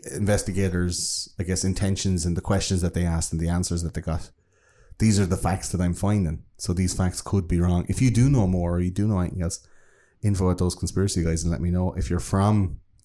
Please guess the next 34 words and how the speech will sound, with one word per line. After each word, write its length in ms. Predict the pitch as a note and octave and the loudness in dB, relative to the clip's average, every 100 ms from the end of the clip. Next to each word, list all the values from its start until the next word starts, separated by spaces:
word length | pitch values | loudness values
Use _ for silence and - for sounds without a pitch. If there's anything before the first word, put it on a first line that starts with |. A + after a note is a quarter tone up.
| F#2 | 0
around 240 | F2+ F2 | 2 2
the 140 | E2+ | 2
area 300 | E2 F2 E2+ | 2 2 2
or 100 | D#2 | 2
Ingolstadt 560 | E2 F2 E2 - D#2+ E2 | 0 -2 -4 -2 0 2
or 60 | E2+ | 2
anywhere 260 | F2 E2+ | 2 2
near 160 | E2+ E2 | 2 0
there, 240 | E2+ F2 - _ _ _ _ _ - | 0 -2 -4 _ _ _ _ _ -4
and 140 | F2+ | 0
there's 160 | F#2 E2+ | 2 4
more 280 | G2 F#2+ F#2+ | 4 4 4
information 480 | F#2 F2+ F2+ E2+ F2 | 2 2 0 0 -2
from 140 | F2+ | -2
the 80 | E2 | -2
locality, 540 | E2+ E2 E2+ G2 F#2 - | 0 0 0 2 0 0
I 100 | G2 | 2
understand 440 | G2 F#2+ - F#2+ | 2 2 0 2
that 100 | F#2+ | 2
there's 160 | F2+ F2 | 0 0
loads 540 | F#2 G2 A2 G#2+ - - | 2 4 4 2 -4 -2
of, 540 | F2+ F2 E2 - - - _ _ _ _ - - | 0 0 -2 -8 -14 -20 _ _ _ _ -10 -2
uh, 100 | E2 | 2
websites 480 | F#2 F#2 - F2+ - | 2 2 2 0 0
in 100 | E2+ | 0
German. 540 | F#2+ G#2+ G#2+ F2 - _ _ _ | 2 2 2 0 -6 _ _ _
Looked 220 | G#2 G#2 G#2 | 0 0 2
at 80 | |
a 20 | F#2+ | 0
few 220 | G#2+ G#2+ | 2 2
of 80 | G#2+ | 2
them, 260 | G#2 F#2+ - _ - - _ | 2 -2 -8 _ -20 -20 _
you 120 | A#2 | 0
know, 240 | G2 F2 | 2 0